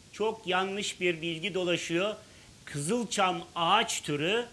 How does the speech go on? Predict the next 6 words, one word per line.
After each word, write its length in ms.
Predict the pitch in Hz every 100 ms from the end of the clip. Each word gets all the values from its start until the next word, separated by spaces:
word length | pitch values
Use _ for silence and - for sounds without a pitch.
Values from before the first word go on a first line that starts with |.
| - - - -
bize 300 | 127 143 175
ait 680 | 226 190 190 175 202 247 - - 135
ve 220 | 214 233 - - - - - 143
uzun 360 | 123 208 269
yıllar 440 | 240 196 180 180 170
sonucunda 1000 | - 175 180 156 165 165 156 151 135